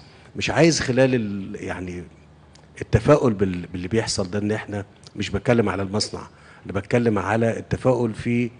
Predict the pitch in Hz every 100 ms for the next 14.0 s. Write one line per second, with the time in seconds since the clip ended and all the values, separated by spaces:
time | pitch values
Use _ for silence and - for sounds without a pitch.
0 | - - - - - 107 120 117 110 90
1 | 92 82 80 82 82 80 80 82 113 113
2 | 90 92 92 - 113 107 104 104 - -
3 | - - 95 95 - 123 104 90 80 -
4 | 80 80 - - - _ - - - -
5 | 104 113 107 131 151 127 135 131 127 127
6 | 117 127 123 123 - - - - - 113
7 | 156 139 113 98 120 131 110 117 120 -
8 | 117 127 123 120 113 110 107 107 92 110
9 | 117 104 113 120 - - - - - 107
10 | 101 - 143 - - - 135 120 104 90
11 | 82 - - - 90 82 82 101 113 117
12 | 127 131 120 131 123 120 135 123 123 120
13 | 101 104 110 123 - - 101 104 127 127